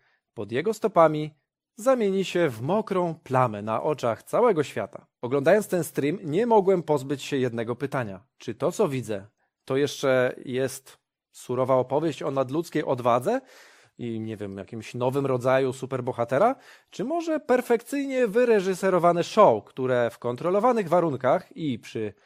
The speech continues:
profesjonalizmie Alexa było tak naprawdę mniej ryzykowne niż chociażby wyścigi Formuły jeden albo Powerboat Racing? Niewątpliwie był to show, ale za to jaki? To nie był zwykły live. To była superprodukcja na żywo.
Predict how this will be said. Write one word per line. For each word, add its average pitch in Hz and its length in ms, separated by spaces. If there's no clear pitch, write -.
profesjonalizmie 135 960
Alexa 185 400
było 185 440
tak 175 220
naprawdę 170 520
mniej 240 420
ryzykowne 185 580
niż 156 240
chociażby 127 540
wyścigi 127 440
Formuły 143 420
jeden 156 320
albo 131 340
Powerboat 107 680
Racing? - 560
Niewątpliwie 165 480
był 139 240
to 160 100
show, 135 420
ale 120 240
za 120 160
to 117 140
jaki? 160 400
To 156 100
nie 302 120
był 269 120
zwykły 156 400
live. 120 440
To 233 240
była 196 320
superprodukcja 165 1120
na 214 140
żywo. 135 400